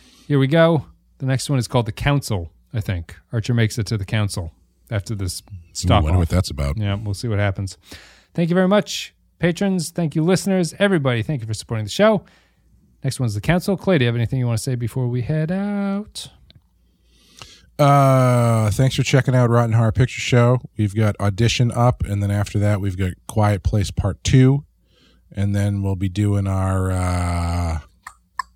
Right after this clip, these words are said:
Speaker 2: next wild card, which I think is Jennifer's Body, which should be fun.
Speaker 1: Mm.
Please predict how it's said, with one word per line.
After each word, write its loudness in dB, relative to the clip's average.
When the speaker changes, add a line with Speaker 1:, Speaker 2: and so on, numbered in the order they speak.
Speaker 2:
next 0
wild 2
card, 2
which -8
I 0
think -4
is -6
Jennifer's -2
Body, 2
which -6
should -6
be -2
fun. -2
Speaker 1:
Mm. -4